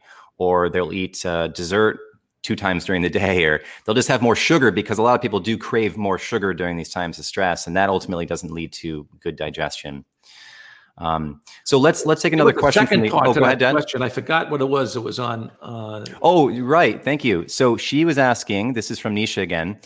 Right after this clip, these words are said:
Speaker 1: uh, "Is there anything natural that can help with what feels like heart flutter?"
Speaker 2: Anything natural for heart flutters?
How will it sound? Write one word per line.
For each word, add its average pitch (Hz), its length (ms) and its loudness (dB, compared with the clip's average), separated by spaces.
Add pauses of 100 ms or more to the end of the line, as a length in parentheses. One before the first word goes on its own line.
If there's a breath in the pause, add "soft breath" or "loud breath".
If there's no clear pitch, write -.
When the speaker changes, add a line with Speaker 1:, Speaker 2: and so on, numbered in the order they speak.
(460 loud breath)
Speaker 1:
uh, 113 280 4
"Is 120 160 0
there 131 100 -2
anything 165 380 0
natural 131 360 2
that 117 100 0
can 117 120 -4
help 113 300 0
with 104 140 -4
what 117 340 0
feels 113 340 -2
like 98 160 -2
heart - 340 -4
flutter?" - 360 -10 (1800 soft breath)
Speaker 2:
Anything 160 460 0
natural 135 560 0
for 95 200 -10
heart 120 280 -8
flutters? 92 640 -8